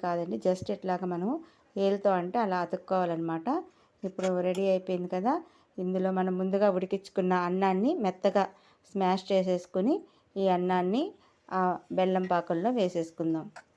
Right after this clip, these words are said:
ఈ విధంగా వేసేసి కలిపేద్దాము. చక్కగా బెల్లం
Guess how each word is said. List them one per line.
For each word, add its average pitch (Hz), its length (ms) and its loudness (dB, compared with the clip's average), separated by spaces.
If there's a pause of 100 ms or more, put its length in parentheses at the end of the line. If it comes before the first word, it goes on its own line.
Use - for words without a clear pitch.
(1080)
ఈ 202 160 0
విధంగా 185 300 2 (100)
వేసేసి 180 420 0 (100)
కలిపేద్దాము. 175 640 0 (2000)
చక్కగా 190 460 -2 (640)
బెల్లం 196 320 4